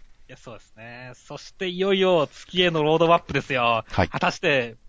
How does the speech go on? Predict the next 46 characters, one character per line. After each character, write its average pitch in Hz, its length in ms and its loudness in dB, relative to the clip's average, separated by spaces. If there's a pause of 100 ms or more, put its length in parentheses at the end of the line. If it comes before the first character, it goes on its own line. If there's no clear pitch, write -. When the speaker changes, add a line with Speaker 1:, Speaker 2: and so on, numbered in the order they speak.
(200)
Speaker 1:
四 196 300 -2
ペ 233 220 0
ー - 20 4
ジ 220 100 -6
く 320 80 0
ら 208 60 2
い 143 40 -4
ぶ 131 80 -8
ち 175 100 -6
抜 208 80 0
く 302 80 -4
ん 269 40 -2
じ 143 60 -2
ゃ 120 40 0
な 101 40 -2
い - 20 -16
で - 40 -16
す - 60 -20
か。 - 120 -12 (340)
Speaker 2:
<laughs> 587 280 4
す 494 260 -2
で 139 120 4
に 82 240 -2
こ - 140 -8
の 95 280 -2
千 139 200 -4
空 113 180 -6
く 98 100 -10
ん 82 80 -10
の 78 140 -10
手 123 100 -4
に 113 80 -2
し - 80 -4
て 87 80 -4
い 82 60 -4
る 80 160 -8
ロ 90 100 -2
ー 101 60 -4
ル 98 80 -4
が、 90 260 2
一、 - 220 -12
二、 98 100 -8
三、 92 220 -6
四、 87 260 -8
五、 98 220 -6
六 107 500 -6